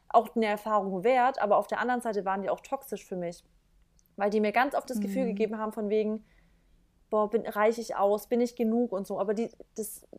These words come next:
Speaker 1: möchte man doch in einer echten Partnerschaft nicht fühlen. Man will sich doch immer genug und, und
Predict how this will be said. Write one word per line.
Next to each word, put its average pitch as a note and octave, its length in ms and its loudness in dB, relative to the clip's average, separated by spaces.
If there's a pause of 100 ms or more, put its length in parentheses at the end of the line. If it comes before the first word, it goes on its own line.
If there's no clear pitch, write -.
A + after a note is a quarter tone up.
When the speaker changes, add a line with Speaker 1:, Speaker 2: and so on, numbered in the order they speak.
Speaker 1:
möchte B3 360 -4
man G#3+ 180 0
doch G3+ 120 -2
in G3+ 100 -8
einer F#3+ 140 -6
echten A3 220 -8
Partnerschaft G3 560 -8
nicht F#3+ 160 -10
fühlen. G#3 360 -4
Man F#3+ 200 -4
will A3 100 2
sich G#3 100 -6
doch G3+ 140 -6
immer A#3+ 260 0
genug A3 300 0
und, F#3 120 -8 (140)
und G3 300 -8